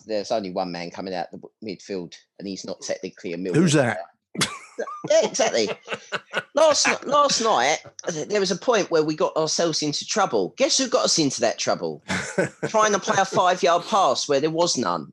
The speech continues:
Speaker 1: Um, look, Ryan Woods, for me,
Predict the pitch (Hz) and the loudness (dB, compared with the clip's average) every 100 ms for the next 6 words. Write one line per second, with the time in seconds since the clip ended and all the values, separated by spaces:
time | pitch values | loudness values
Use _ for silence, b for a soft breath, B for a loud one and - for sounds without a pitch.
0 | - 156 185 196 190 _ b b b b | -2 2 4 2 -2 _ b b b b
1 | _ - 175 117 - _ _ - 214 262 | _ 0 2 2 -4 _ _ -4 0 2
2 | 208 151 131 - - - _ _ _ - | 2 0 -2 -4 -10 -12 _ _ _ -12
3 | 143 123 110 110 - | -4 0 0 -2 -8